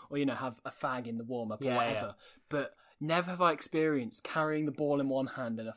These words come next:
Speaker 1: fag in the other. That's an incredible, heroic
Speaker 2: Because
Speaker 1: bit of rugby.
Speaker 2: he's French.
Speaker 1: Yes.
Speaker 2: Right. Okay, <laughs> so, do you know why he plays rugby league?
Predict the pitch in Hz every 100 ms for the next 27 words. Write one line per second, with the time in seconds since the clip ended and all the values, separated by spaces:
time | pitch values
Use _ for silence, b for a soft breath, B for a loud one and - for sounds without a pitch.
0 | - 123 120 113 113 113 110 - 190 -
1 | b _ 151 143 160 143 135 - - -
2 | 170 156 143 127 113 _ _ _ - 156
3 | 147 147 135 117 - 180 135 190 170 -
4 | 120 107 - - 139 131 123 - - _
5 | _ _ _ _ - - 147 107 87 -
6 | - - _ 135 - - 113 98 - b
7 | b 156 147 127 - - 220 330 285 -
8 | - 262 - 392 - - - 240 185 220
9 | 277 359 262 247 233 220 202 190 196 123
10 | 87